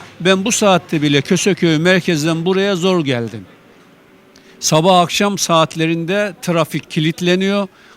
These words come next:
Ara sokaklardan bile yolları bildiğimiz halde kuyruklardan buralara gelebiliyoruz.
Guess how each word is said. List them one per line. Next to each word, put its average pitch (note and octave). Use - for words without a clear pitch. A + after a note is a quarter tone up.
Ara E3+
sokaklardan F3+
bile D3+
yolları D#3+
bildiğimiz E3
halde F#3
kuyruklardan E3+
buralara C3+
gelebiliyoruz. A2+